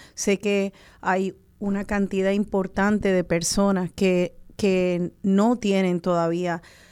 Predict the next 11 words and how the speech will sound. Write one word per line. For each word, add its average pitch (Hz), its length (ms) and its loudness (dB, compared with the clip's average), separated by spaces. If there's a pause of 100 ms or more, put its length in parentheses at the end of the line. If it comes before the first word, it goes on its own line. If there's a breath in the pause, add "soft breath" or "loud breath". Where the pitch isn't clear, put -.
(200 soft breath)
ni 208 180 4
luz 226 340 0
ni 185 220 2
agua 202 500 4
o 185 220 4
alguno 175 400 2
de 180 240 2
esos 185 260 -4
dos 170 180 -4
servicios. 185 680 -4 (520 loud breath)
Eh, 180 380 0